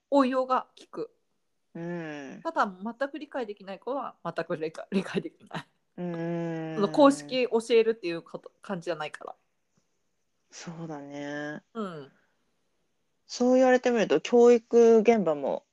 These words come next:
Speaker 2: 多分すごい違うんだろうね。日本とオーストラリア。
Speaker 1: うん、うん。うん。でも、まあ、平均的に、その、例えば高校の平均の算数とか、数学のアベレージって言ったら、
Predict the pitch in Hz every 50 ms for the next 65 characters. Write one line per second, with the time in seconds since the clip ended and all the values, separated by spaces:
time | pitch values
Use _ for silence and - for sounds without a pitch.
0 | _ _ _ - 190 175 160 151 156 - 180 180 165 - - 185 170 175 170 156
1 | - 87 - - - 101 117 160 175 - _ 170 165 160 165 156 147 - - 120
2 | - - _ - 165 156 - - 156 151 143 - - - - - 220 220 _ _
3 | _ - 214 208 196 170 - _ _ _ _ _ _ _ _ - 190 202 202 202
4 | 202 196 180 175 - - - _ - 349 330 - - - - _ 320 302 269 -
5 | - 302 311 339 349 330 - 330 330 330 320 - 311 294 - 302 302 311 320 311
6 | 311 294 - 226 202 202 196 185 - - _ 226 220 196 - - - - - 262
7 | 254 254 254 - 262 254 254 240 240 240 - 247 233 226 226 226 - 240 220 220
8 | 220 214 220 220 - 240 220 220 214 - _ - 226 208 180 - - _ - 202
9 | - - 220 220 214 226 233 233 - 233 220 220 - - 220 226 220 226 202 190
10 | 175 165 - - _ - 170 170 - - 208 226 262 285 226 - -